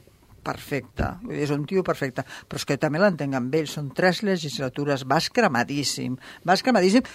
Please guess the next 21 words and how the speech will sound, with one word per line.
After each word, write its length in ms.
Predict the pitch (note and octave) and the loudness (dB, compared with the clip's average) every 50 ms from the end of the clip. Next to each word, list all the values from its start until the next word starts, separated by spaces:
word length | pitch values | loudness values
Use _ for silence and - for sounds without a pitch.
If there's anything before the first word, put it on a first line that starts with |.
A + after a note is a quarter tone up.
| - - | -8 -4
però 120 | - E3+ F3 | 0 4 6
ja 120 | F#3 G3 | 8 8
a 40 | G#3 | 10
nivell 280 | A3 G#3 F#3 G#3 A#3+ F#3 | 10 10 10 8 8 6
familiar, 540 | - F#3+ F#3 E3+ D#3+ D3 E3 F3 D3+ C#3 C3 | 2 0 0 0 0 2 4 4 4 4 4
eh, 140 | C3 E3+ G3+ | 4 4 4
estic 240 | F#3+ - - F3 D3 | 2 0 -4 -4 -2
pensant 420 | - D#3+ D3 C#3 - D#3+ D3 D#3 D#3+ | -2 -2 -2 0 0 -2 -2 -2 -2
jo, 160 | C#3+ C3 D#3+ G#3+ | 0 0 0 0
a 360 | G#3+ - - - _ - - B2+ | 0 -4 -12 -20 _ -10 -8 -6
nivell 220 | C3 D3 E3+ E3 - | -2 -2 -2 -2 -2
familiar 380 | F3+ E3+ E3+ D#3+ D#3 E3+ E3+ F3 | -4 -4 -4 0 2 2 4 4
és 80 | F#3+ G3 | 4 4
allò 140 | G3+ F3+ F3 F3 | 4 4 6 6
de 80 | E3+ E3+ | 6 6
dir, 120 | F3+ E3+ | 4 4
la 140 | D#3+ D#3 D#3+ | 4 2 2
meva 220 | E3 F3 E3+ E3+ E3+ | 2 4 4 4 6
dona 300 | E3+ E3+ E3+ F3 G3 G3+ | 6 6 4 4 4 2
em 80 | G3+ | 2
dirà, 300 | G3 F#3+ E3+ D#3+ E3 F#3 | 2 2 2 4 4 4